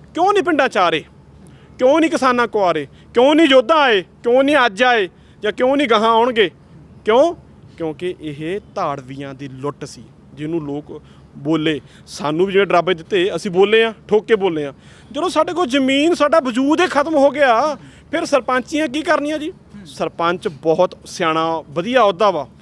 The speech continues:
ਪਰ ਇਹ ਜਿਹੜੇ ਲੀਡਰ ਆ ਨਾ, ਇਹ ਸ਼ੁਰੂ ਸਰਪੰਚੀਆਂ ਤੋਂ ਕਰਦੇ ਨੇ। ਫਿਰ ਕਹਿੰਦੇ, "ਕੀ ਆ ਸਰਪੰਚ?" ਹੁਣ ਕੱਲ੍ਹ ਨੂੰ ਕੋਈ ਮੈਨੂੰ, ਕੋਈ ਮੇਰੇ ਨਾਲ ਜਿਹੜਾ ਖਿੱਚਦਾ ਹੋਊਗਾ, ਉਹ ਕਹਿ ਦੂਗਾ ਵੀ,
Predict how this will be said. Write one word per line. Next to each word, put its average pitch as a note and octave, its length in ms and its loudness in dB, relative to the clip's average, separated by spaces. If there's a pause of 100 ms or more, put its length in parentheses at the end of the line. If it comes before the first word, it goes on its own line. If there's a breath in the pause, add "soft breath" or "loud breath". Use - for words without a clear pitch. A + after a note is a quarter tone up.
(360 loud breath)
ਪਰ F#3+ 240 2
ਇਹ F3+ 380 -2
ਜਿਹੜੇ G3 280 -4
ਲੀਡਰ D3+ 280 -6
ਆ E3+ 120 -2
ਨਾ, G3 180 -10 (340 loud breath)
ਇਹ F3+ 100 -8
ਸ਼ੁਰੂ E3 260 -10
ਸਰਪੰਚੀਆਂ D3+ 500 -12
ਤੋਂ F3 100 -16
ਕਰਦੇ D3 280 -12
ਨੇ। B2 140 -18 (340)
ਫਿਰ D#3 100 -8
ਕਹਿੰਦੇ, E3+ 220 -10
"ਕੀ D3 360 -10
ਆ C3+ 40 -10
ਸਰਪੰਚ?" B2+ 360 -14 (180)
ਹੁਣ D3 100 -14
ਕੱਲ੍ਹ D3 160 -14
ਨੂੰ D3+ 80 -14
ਕੋਈ D3+ 100 -12
ਮੈਨੂੰ, C#3 320 -14 (380 loud breath)
ਕੋਈ C#3+ 100 -14
ਮੇਰੇ C#3 140 -10
ਨਾਲ C3+ 80 -10
ਜਿਹੜਾ D3+ 120 -8
ਖਿੱਚਦਾ C#3 320 -12
ਹੋਊਗਾ, D3 260 -10
ਉਹ D3 140 -14
ਕਹਿ C#3 140 -16
ਦੂਗਾ D3+ 220 -12
ਵੀ, C#3+ 160 -16